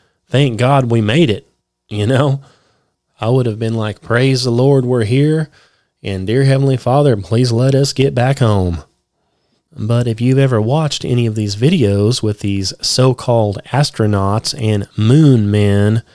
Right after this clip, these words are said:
you'll come to the conclusion real fast that they are probably not saved. They're all atheists.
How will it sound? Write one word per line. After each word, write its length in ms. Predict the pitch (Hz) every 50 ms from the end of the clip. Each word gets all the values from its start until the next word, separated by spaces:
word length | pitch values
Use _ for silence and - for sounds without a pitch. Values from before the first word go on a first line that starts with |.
| _ _ _ _ _ _ _ _ _
you'll 200 | _ 113 127 165
come 220 | - - 160 151 143
to 80 | 131
the 100 | 120 -
conclusion 680 | 127 - 113 107 101 - 147 151 139 123 117 104 98 98
real 340 | 104 117 143 160 165 160 147
fast 600 | - - 143 147 131 104 98 98 101 - - -
that 180 | 117 107 107
they 200 | - 117 117 113
are 140 | 113 110 104
probably 560 | - - - 180 196 190 190 175 170 160 151
not 260 | 135 123 120 113 - -
saved. 600 | - - 139 131 113 104 101 98 95 98 98 - - _ _ _ _ _ _ _ _
They're 200 | 113 117 117 139
all 280 | 156 170 165 151 - - -
atheists. 800 | 135 139 135 - 104 101 92 95 - - - - - - -